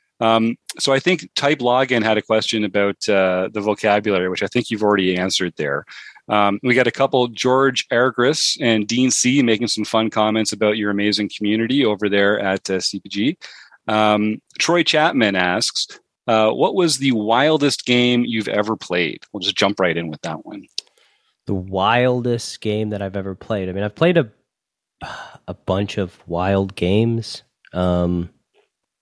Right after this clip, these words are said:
Speaker 2: man, that's a, that's a tough question.
Speaker 1: Hmm.
Speaker 2: Uh,
Speaker 1: Yeah, by
Speaker 2: uh,
Speaker 1: characters at the table or by swings at the table, I'd g-,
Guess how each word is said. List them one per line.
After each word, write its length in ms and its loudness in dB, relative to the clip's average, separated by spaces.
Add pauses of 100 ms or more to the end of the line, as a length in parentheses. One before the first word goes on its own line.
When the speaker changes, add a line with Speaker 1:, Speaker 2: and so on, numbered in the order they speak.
(260)
Speaker 2:
man, 320 -2
that's 200 -10
a, 100 -4
that's 200 -4
a 60 -4
tough 200 -2
question. 460 -4 (260)
Speaker 1:
Hmm. 80 -4
Speaker 2:
Uh, 200 -4 (1600)
Speaker 1:
Yeah, 140 2 (460)
by 220 0
Speaker 2:
uh, 80 0
Speaker 1:
characters 720 0
at 80 0
the 80 0
table 540 0
or 260 2
by 280 2
swings 540 0
at 120 0
the 80 -10
table, 420 0
I'd 200 2
g-, 160 -10